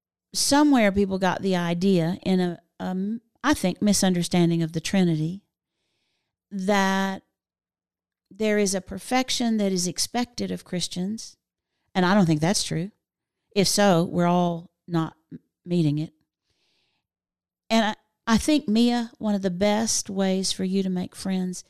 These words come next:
is as a human who happens to be a priest instead of a priest who happens to be a woman. And if you do that work, I think you should say to your friends, "I want you to,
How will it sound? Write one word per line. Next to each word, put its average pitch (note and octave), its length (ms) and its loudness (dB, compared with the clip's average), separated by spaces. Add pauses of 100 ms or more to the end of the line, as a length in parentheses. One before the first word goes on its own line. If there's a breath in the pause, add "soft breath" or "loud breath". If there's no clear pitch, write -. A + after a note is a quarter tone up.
(280)
is F#3 160 -2
as F3+ 180 0
a F3+ 60 0
human F#3 460 2
who F3+ 140 -2
happens F3 400 -4
to - 80 -10
be F3 100 -6
a E3+ 60 -6
priest F#3 520 -8 (340)
instead F3 300 -2
of E3+ 80 -8
a E3+ 60 -6
priest F3 420 -4
who F3+ 60 -6
happens E3 380 -8
to F3 100 -14
be E3 120 -8
a D#3+ 80 -6
woman. D#3+ 360 -8 (1600)
And F#3+ 320 2
if F3+ 180 0
you G3+ 220 4
do A3 160 6
that G3 240 0
work, F#3+ 340 -2 (140)
I G3 100 2
think G3 220 0
you F#3+ 80 0
should F3 200 -4
say F3+ 260 2
to F3+ 80 -2
your F3 180 -6
friends, E3+ 560 -6 (400)
"I G3+ 200 2
want G#3+ 260 0
you G3+ 180 -2
to, G3 120 -8